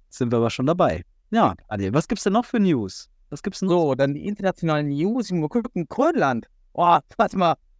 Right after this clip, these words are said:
Speaker 2: Jetzt au-, raus bei, bei Grönland gibt's News. Und zwar Grönland hat einen offenen Antrag auf Mitgliedschaft im, äh, concacaf-Verband gestellt für Fußball und Futsal.
Speaker 1: Mhm.
Speaker 2: Und das heißt, dass Grönland, die ja schon Futsal-Testspiele immer mal wieder auch in Nor-, in den Nordic Cup,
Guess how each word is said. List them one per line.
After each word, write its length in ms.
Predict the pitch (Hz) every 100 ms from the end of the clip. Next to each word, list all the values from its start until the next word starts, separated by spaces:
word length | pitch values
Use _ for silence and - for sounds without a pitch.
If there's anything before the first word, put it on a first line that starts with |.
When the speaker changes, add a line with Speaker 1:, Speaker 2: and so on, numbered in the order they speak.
| _ _ _
Speaker 2:
Jetzt 300 | - - -
au-, 220 | - 127 127
raus 180 | 175 202
bei, 160 | 196
bei 140 | 165 185
Grönland 460 | - 180 302 220
gibt's 200 | 151 -
News. 220 | 123 127 180
Und 120 | 165
zwar 160 | 170
Grönland 260 | - 196 240
hat 80 | 190
einen 120 | -
offenen 280 | - - 190
Antrag 360 | - 208 185
auf 120 | 170 -
Mitgliedschaft 480 | 214 165 - 147
im, 240 | - 143 139
äh, 140 | -
concacaf-Verband 1500 | - 220 214 - 117 - _ _ _ _ _ _ 120 120 131 135
gestellt 260 | 139 170
für 120 | 143
Fußball 340 | 131 214 - 185
und 180 | - 311
Futsal. 420 | - 320 - 98 - _ _ _ _
Speaker 1:
Mhm. 320 | 123 277 262 -
Speaker 2:
Und 420 | 160 165 165 160 _ _ _
das 160 | 143 -
heißt, 320 | 151 196 -
dass 140 | 160
Grönland, 560 | - 160 202 214 220 170
die 100 | 156
ja 160 | 180 156
schon 280 | 160 151
Futsal-Testspiele 840 | 147 - - 147 143 - 190 - 165
immer 120 | 156
mal 160 | 165 147
wieder 220 | 156 160
auch 80 | 139
in 100 | 143
Nor-, 160 | 135 139
in 40 |
den 100 | 139
Nordic 320 | 131 180 190
Cup, 240 | - -